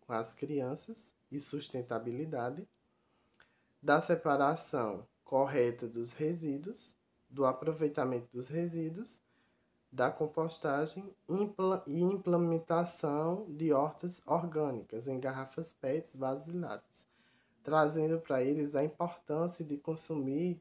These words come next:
é, hortaliças orgânicas sem, é, agrotóxico. Qualquer dúvida pode entrar em contato pelo meu e-mail e pelo e-mail de Romildo.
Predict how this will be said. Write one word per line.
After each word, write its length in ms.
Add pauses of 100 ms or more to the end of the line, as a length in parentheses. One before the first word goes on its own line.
(160)
é, 480
hortaliças 680
orgânicas 800
sem, 600 (600)
é, 400
agrotóxico. 880 (3000)
Qualquer 360
dúvida 380
pode 280
entrar 220
em 40
contato 760 (380)
pelo 200
meu 240
e-mail 540
e 80
pelo 260
e-mail 340
de 120
Romildo. 640